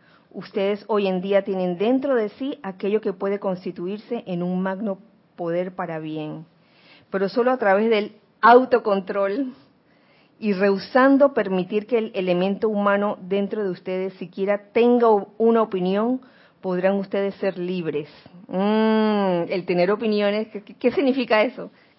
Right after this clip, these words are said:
Que el tener opiniones ata, amarra. "Es así como alcanzan una magna victoria".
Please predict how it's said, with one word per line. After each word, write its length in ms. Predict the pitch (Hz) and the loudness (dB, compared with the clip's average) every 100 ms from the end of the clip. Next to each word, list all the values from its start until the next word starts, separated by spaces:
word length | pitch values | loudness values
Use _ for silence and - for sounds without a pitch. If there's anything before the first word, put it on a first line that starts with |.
| _ | _
Que 80 | - | -8
el 80 | 175 | -8
tener 280 | 185 180 202 | -2 0 0
opiniones 520 | - 185 180 180 208 - _ _ _ _ _ _ _ _ _ _ - | 0 -2 -2 -2 -6 -12 _ _ _ _ _ _ _ _ _ _ -4
ata, 420 | 185 170 160 165 - _ _ | -4 -4 -12 -12 -20 _ _
amarra. 600 | 170 170 170 160 160 - _ _ _ _ _ _ _ _ _ _ _ _ _ _ _ _ _ _ _ _ _ _ _ _ | -8 -6 -6 -8 -12 -20 _ _ _ _ _ _ _ _ _ _ _ _ _ _ _ _ _ _ _ _ _ _ _ _
"Es 180 | 214 269 | -2 -2
así 480 | 262 - 262 269 403 - _ _ _ _ | -6 -6 -4 -4 -4 -10 _ _ _ _
como 220 | - 175 | -6 -2
alcanzan 400 | 165 170 180 202 | -2 -2 -4 -2
una 200 | 196 196 | -2 0
magna 380 | 190 185 180 190 | 0 -2 -4 -6
victoria". 760 | 175 165 _ 160 151 143 160 | -6 -12 _ -8 -6 -10 -12